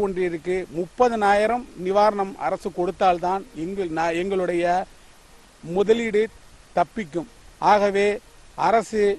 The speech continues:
எங்களுக்கு நிவாரணம் கொடுக்க வேண்டும் என்று நாங்கள் எல்லாம் எதிர்பார்க்கிறோம். வேளாண்மைத்துறை என்பது என்-, இந்த புகையான் பூச்சிக்கு இந்த மருந்து அடித்தால் இந்த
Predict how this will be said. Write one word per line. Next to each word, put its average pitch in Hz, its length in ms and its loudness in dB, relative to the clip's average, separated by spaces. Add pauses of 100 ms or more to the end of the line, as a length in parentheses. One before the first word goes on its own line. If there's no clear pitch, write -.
(120)
எங்களுக்கு 202 520 0 (160)
நிவாரணம் 214 580 2 (120)
கொடுக்க 196 300 -4
வேண்டும் 190 360 -2
என்று 175 200 -4 (200)
நாங்கள் 180 400 -2
எல்லாம் 190 220 0
எதிர்பார்க்கிறோம். 175 760 -2 (520)
வேளாண்மைத்துறை 208 840 4
என்பது 175 420 2 (840)
என்-, 202 260 0
இந்த 202 220 -6 (100)
புகையான் 254 440 4
பூச்சிக்கு 190 460 -4 (200)
இந்த 208 260 -4
மருந்து 220 400 4
அடித்தால் 202 520 6 (340)
இந்த 208 160 -4